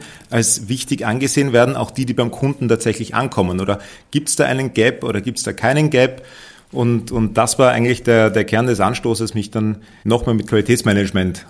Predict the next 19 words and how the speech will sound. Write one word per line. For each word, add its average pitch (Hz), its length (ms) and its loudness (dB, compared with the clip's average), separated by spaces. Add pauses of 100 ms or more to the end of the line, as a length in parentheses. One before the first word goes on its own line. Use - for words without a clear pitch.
auseinanderzusetzen, 95 1120 -2 (140)
weil 98 160 0
ich 104 80 0
auch 98 100 -4
die, 107 300 2
die 101 440 0
damaligen 101 460 -2
Q 98 160 -4
M 95 160 0
und 98 80 -6
Q - 100 -8
S-Systeme 101 800 -6 (500)
bei 98 120 -2
diesem 98 320 -6
O 95 80 -4
E 92 80 -4
M 95 260 -4 (340)
mitanalysiert 92 800 -2
habe, 85 240 -12